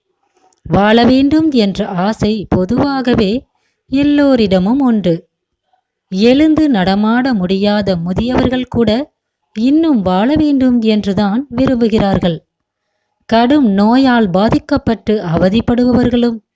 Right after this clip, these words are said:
நோய் தீர வேண்டும் என்று வேண்டிக் கொள்வார்களே ஒழிய, மரணம் சம்பவித்துவிடக் கூடாது என்ற அச்சம் கொள்கிறார்கள். ஒருவருக்கு மரண பயம் வந்துவிட்டால்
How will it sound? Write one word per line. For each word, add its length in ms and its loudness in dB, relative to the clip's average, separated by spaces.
நோய் 420 2
தீர 360 0
வேண்டும் 460 2
என்று 320 2
வேண்டிக் 480 -2
கொள்வார்களே 640 0
ஒழிய, 340 0
மரணம் 720 0
சம்பவித்துவிடக் 880 -2
கூடாது 580 -2
என்ற 340 -2
அச்சம் 460 -6
கொள்கிறார்கள். 720 -2
ஒருவருக்கு 720 2
மரண 480 2
பயம் 360 0
வந்துவிட்டால் 840 0